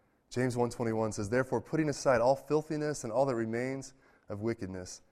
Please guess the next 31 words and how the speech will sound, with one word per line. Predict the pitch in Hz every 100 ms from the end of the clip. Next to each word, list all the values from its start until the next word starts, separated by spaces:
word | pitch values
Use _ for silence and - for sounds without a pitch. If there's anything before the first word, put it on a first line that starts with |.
| _ _ _ _
in | 110
humility | 110 123 131 165 156 117 110
receive | 104 101 - 131
the | 117
word | 104 104 101
implanted, | 98 - 98 87 85 104 _ _ _ _ _ _
which | 98
is | 104 87
able | 123 151 147
to | 123 101
save | - 107 107 98
your | 98
souls." | - 85 85 82 _ _ _ _ _ _ _ _ _ _ _
And | 98 101
the |
word | 110 127 160 165 135
that | 120
comes | - 123 98 87 - - _ _ _ _ _ _ _ _
is | 104 113
able | 143 151 131
to, | 113 -
to | - 101
save | - - 143 127
our | 117
souls. | - 113
That | 113 123
means | 127 120
to | 110
transform | - 131 127 - 123
our | 110 98
souls, | - 92 82 -